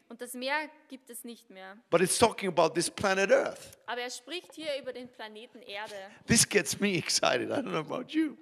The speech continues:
Speaker 1: Und ich werde da wirklich ganz aufgeregt, wenn ich das so lese.
Speaker 2: You know, you will receive your resurrection body
Speaker 1: Ähm, also wir als Menschen, wir werden einen, einen neuen Körper, eine, der Auferstehung empfangen.
Speaker 2: when you believe in the Lord Jesus Christ.
Speaker 1: Wenn wir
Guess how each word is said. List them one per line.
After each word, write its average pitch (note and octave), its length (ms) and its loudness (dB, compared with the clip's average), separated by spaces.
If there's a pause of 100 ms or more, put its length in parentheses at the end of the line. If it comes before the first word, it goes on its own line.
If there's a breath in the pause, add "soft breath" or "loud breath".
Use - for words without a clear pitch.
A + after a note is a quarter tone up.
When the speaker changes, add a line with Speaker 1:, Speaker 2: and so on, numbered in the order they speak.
(100)
Speaker 1:
Und A#3+ 140 -12
ich C4 160 -14
werde A3+ 240 -4
da B3 120 -12
wirklich C#4 300 -10 (120)
ganz B3 180 -6
aufgeregt, A#3+ 420 -10
wenn G#3+ 100 -18
ich B3 80 -16
das - 180 -18
so A3 60 -16
lese. G3 220 -12
Speaker 2:
You G#3 60 0
know, A3 160 6
you A#3 220 6
will A#3+ 140 2
receive G#3 480 2
your F3 120 6
resurrection F#3 640 4
body D3 320 2 (540)
Speaker 1:
Ähm, G#3 360 -8 (160)
also A3 280 -10
wir B3 180 -8
als B3 120 -12
Menschen, B3+ 320 -14
wir B3+ 140 -8
werden A3 280 -8
einen, A3 300 -14 (180)
einen A3 200 -20 (200)
neuen A#3 220 -8
Körper, A#3 220 -12
eine, A3 220 -14
der - 140 -12
Auferstehung G3+ 460 -16
empfangen. G3+ 540 -20
Speaker 2:
when F#3+ 260 4
you F#3 140 2
believe F3+ 500 2
in C#3+ 80 -2
the D3 100 6
Lord D#3+ 240 2
Jesus D#3 320 -2
Christ. - 600 -4
Speaker 1:
Wenn B3+ 280 -8
wir C#4 240 -10